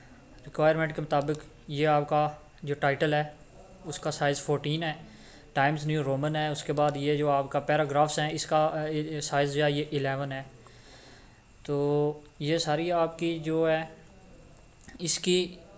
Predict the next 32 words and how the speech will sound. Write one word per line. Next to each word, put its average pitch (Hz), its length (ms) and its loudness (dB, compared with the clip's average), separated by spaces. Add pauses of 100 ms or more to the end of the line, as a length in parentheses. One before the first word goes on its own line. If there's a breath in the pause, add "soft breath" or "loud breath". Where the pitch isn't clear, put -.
(140)
इसके 202 240 2
अंदर, 190 180 4
अच्छा 185 180 0
मैंने 175 200 0
आपको 170 320 2
अब 165 200 0
ये 160 200 -2
बात 151 320 2
ये 151 220 0
बतानी 147 400 -2
है 151 160 -2
कि 156 100 -2
अब 151 220 0
आपने 156 1160 0 (320)
ध्यान 147 340 0
रखना 170 220 -2
है 160 60 -2
कि 165 60 0
इसके 160 180 0
अंदर 156 140 0
plagiarism 147 520 2
ना 131 140 -4
आए। 131 200 -8 (320)
ये 143 60 -4 (220)
काफ़ी 151 200 -4
ज़्यादा 160 180 2
issue 156 220 2
हो 151 100 6
जाता 143 180 2
है 143 80 2
plagiarism 147 420 2
का। 135 160 -4